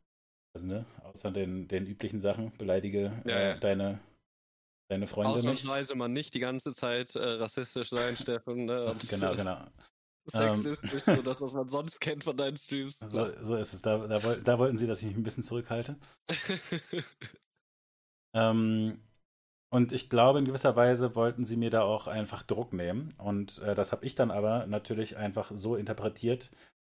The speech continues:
Speaker 1: dass ich, äh, das einfach vo-, volle freie Hand das so mache, wie ich mir das vorstellen würde. Und wenn ich jetzt, ne, wenn ich selber der Spielehersteller wäre,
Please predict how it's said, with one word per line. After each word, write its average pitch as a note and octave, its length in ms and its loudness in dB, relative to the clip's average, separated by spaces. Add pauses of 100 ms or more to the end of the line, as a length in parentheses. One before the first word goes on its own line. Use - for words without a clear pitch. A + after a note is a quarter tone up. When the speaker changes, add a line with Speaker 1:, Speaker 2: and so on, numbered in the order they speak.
(120)
Speaker 1:
dass G#2+ 140 -4
ich, - 240 -6
äh, G2+ 420 2
das A2 220 0
einfach G2+ 320 -2
vo-, - 300 -10
volle B2 300 2
freie G#2 400 2
Hand A#2 360 -4 (520)
das G2+ 120 0
so A#2+ 80 0
mache, A2 300 2
wie A2+ 80 0
ich A#2 120 -4
mir B2 80 4
das A2 140 0
vorstellen G2 480 -2
würde. E2 260 -4 (640)
Und G#2+ 480 0
wenn A#2 180 6
ich B2 160 -2
jetzt, C3 200 4
ne, D#3 280 4
wenn A2 120 2
ich G2+ 120 -2
selber A#2 240 6
der A2+ 100 6
Spielehersteller G#2+ 720 2
wäre, B2 400 2